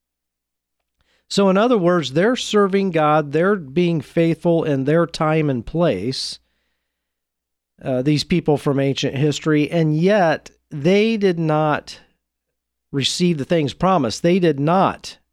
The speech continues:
experience instant gratification. In fact, they experienced no gratification, at least as far as receiving what they were looking for.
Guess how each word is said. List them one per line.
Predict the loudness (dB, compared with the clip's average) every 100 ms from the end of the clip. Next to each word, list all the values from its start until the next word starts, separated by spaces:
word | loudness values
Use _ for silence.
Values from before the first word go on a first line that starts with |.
| _
experience | -10 -6 -6 -2 0 -2 -6 -12 -14 -4
instant | -4 -2 -4 -2
gratification. | 0 0 -2 -4 -2 -2 0 -4 -4 -10 _ _ _ _
In | -4
fact, | -2 0 -2 -4 -8
they | -8 -2 0 2
experienced | 0 -4 -2 -2 -2 -4 -12 -6
no | -2 0
gratification, | 0 -2 -2 -6 -4 -4 -2 -4
at | -2
least | -2 -2 -4
as | -6
far | 0 2 2
as | 0
receiving | -4 -6 -6 -2 -2 0 0 0
what | -2 0
they | -2
were | -2
looking | 0 2 0 -2 -10
for. | -10 -10 -12